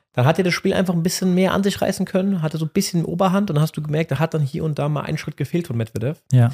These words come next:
Speaker 1: Und er hat ja noch so eine große Chance gehabt im vierten Satz. Da hat er, ich glaub, bei drei vier oder vier vier Breakball gehabt.
Speaker 2: Mhm.
Speaker 1: Und dann zeigt sich halt diese große Klasse von den Spielern, dann serviert der Sinner halt einfach einen Ass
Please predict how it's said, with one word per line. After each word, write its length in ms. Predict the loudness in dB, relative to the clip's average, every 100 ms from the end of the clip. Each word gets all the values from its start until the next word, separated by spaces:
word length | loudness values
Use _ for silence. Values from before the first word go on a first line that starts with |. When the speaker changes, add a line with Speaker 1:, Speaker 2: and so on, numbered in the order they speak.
| -4 -20 _ _ _ _ 0
Speaker 1:
Und 680 | 2 4 0 -4 -10 -12 -18 _ _ -2
er 120 | 0
hat 120 | 2
ja 60 | 0
noch 100 | 0
so 60 | 0
eine 60 | -2
große 240 | -2 -4
Chance 280 | -4 -6 -6
gehabt 220 | -6 -6 -6
im 100 | -4
vierten 260 | -4 -4
Satz. 280 | -6 -8 _
Da 100 | -4
hat 160 | -4 -2
er, 320 | -2 -2 -4 _
ich 80 | -6
glaub, 140 | -4
bei 80 | -2
drei 420 | -4 -2 0 0
vier 280 | -2 -4 -2
oder 100 | -2
vier 220 | -2 -6
vier 160 | -2 0
Breakball 380 | 0 0 -2 -2
gehabt. 340 | -2 -4 _ 2
Speaker 2:
Mhm. 340 | 4 4 2 -4 _ _ _
Speaker 1:
Und 180 | -2 2
dann 200 | 2 0
zeigt 260 | 0 -2 -2
sich 100 | -2
halt 120 | 0
diese 160 | -2
große 300 | -4 -6 -6 -6
Klasse 260 | -6 -6
von 100 | -4
den 80 | -6
Spielern, 280 | -6 -4 -4
dann 200 | -2 -4
serviert 320 | -4 -4 -4
der 60 | -4
Sinner 220 | -4 -4
halt 120 | -4
einfach 240 | -6 -8 -6
einen 80 | -6
Ass 260 | -8 -10